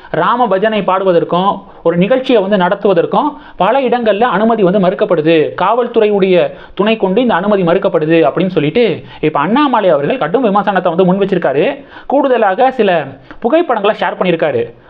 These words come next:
"பார்த்துக்கோங்க, எவிடன்ஸை பார்த்துக்கோங்க" அப்படின்னு சொல்லிட்டு சில புகைப்படங்கள், அதாவது அனுமதி கேட்டு காவல்துறையினால அனுமதி மறுக்கப்பட்டுச்சு பாத்தீங்களா, அந்த கடிதம், அந்த எக்ஸாம்பிளை வந்து இப்ப சமூக வலைதளத்துல வெளியிட்டிருக்காரு அப்படிங்கிறத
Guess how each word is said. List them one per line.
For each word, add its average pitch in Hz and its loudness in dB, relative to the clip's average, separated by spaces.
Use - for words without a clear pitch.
"பார்த்துக்கோங்க, 185 0
எவிடன்ஸை 208 0
பார்த்துக்கோங்க" 180 0
அப்படின்னு 180 -2
சொல்லிட்டு 180 0
சில 196 0
புகைப்படங்கள், 202 -2
அதாவது 170 0
அனுமதி 214 0
கேட்டு 262 0
காவல்துறையினால 226 0
அனுமதி 233 0
மறுக்கப்பட்டுச்சு 196 0
பாத்தீங்களா, 185 0
அந்த 220 0
கடிதம், 196 0
அந்த 214 0
எக்ஸாம்பிளை 175 0
வந்து 185 -2
இப்ப 233 0
சமூக 233 0
வலைதளத்துல 185 2
வெளியிட்டிருக்காரு 175 0
அப்படிங்கிறத 151 0